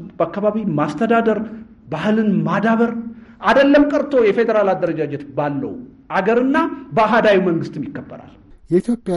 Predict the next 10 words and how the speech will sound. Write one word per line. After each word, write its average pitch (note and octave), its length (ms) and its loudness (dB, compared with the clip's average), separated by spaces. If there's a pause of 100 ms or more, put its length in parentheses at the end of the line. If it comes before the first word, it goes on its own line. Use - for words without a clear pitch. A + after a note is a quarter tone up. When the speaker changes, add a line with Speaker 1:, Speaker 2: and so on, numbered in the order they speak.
Speaker 2:
ፌዴራሊዝም B2+ 580 -2
ችግር C#3+ 340 -2
በብሔረተኝነት D3+ 960 -2
መዋቀሩ C3+ 500 -2
እንደሆነም A#2+ 420 2 (420)
በዝርዝር B2+ 420 0
ያስረዳሉ። A#2+ 540 -6 (380)
Speaker 1:
አዲስ F3+ 340 -2
ፋሽን G3+ 340 0
መጥቷል። D3 380 -2